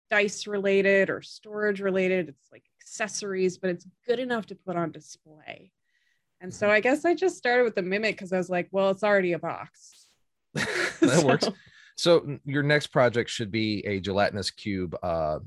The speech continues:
Speaker 2: pencil
Speaker 1: <laughs>
Speaker 2: holder.
Speaker 1: Right.
Speaker 2: Just let you know, Joe, you just stab pencils and pens into it, and if I need to grab it, hopefully it's not burnt out, you know.
Speaker 1: Yeah.
Speaker 2: Uh, <laughs>
Speaker 1: You're not the, you're not the only or the first person who's suggested gelatinous
Speaker 2: Oh my God, I'm
Speaker 1: of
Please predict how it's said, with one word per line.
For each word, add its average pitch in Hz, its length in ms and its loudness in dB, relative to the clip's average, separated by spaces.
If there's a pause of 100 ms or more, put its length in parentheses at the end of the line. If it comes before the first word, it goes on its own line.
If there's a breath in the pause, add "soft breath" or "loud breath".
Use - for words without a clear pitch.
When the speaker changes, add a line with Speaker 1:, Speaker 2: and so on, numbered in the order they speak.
(200)
Speaker 2:
pencil 107 280 0
Speaker 1:
<laughs> - 60 0
Speaker 2:
holder. 254 300 4
Speaker 1:
Right. 247 280 2
Speaker 2:
Just 233 200 2
let 120 100 4
you - 60 2
know, 104 100 2
Joe, 123 140 2
you 123 160 2
just 117 220 -2
stab 123 480 0
pencils 117 420 -4
and 101 120 -4
pens 104 300 -2
into 98 380 -2
it, 90 40 0
and 90 80 -6
if 87 120 -10
I 87 80 -4
need 85 160 -6
to 85 80 -8
grab 107 340 2
it, - 100 0
hopefully 90 300 -10
it's 80 140 -12
not 82 180 -10
burnt 78 240 -10
out, 92 240 -4
you 98 80 -10
know. 85 240 -8 (580 loud breath)
Speaker 1:
Yeah. 330 220 0
Speaker 2:
Uh, 101 220 2 (100)
<laughs> - 80 -6
Speaker 1:
You're 269 120 4
not 339 240 6
the, 349 120 4
you're 254 200 2
not 349 200 2
the 311 160 0
only 269 360 0 (220)
or 240 160 2
the 247 80 -4
first 247 300 0
person 220 340 -2
who's 196 300 -2
suggested 170 560 -8
gelatinous 147 340 -6
Speaker 2:
Oh 185 60 4
my 180 160 2
God, 160 220 4
I'm 131 120 2
Speaker 1:
of - 60 -4